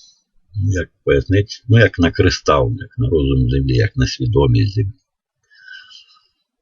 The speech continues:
Значить, ну, цей кристал знаходиться на глибині сорок сороков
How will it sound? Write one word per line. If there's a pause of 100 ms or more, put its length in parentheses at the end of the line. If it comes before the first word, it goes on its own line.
Значить,
ну,
цей
кристал (1200)
знаходиться (720)
на
глибині
сорок
сороков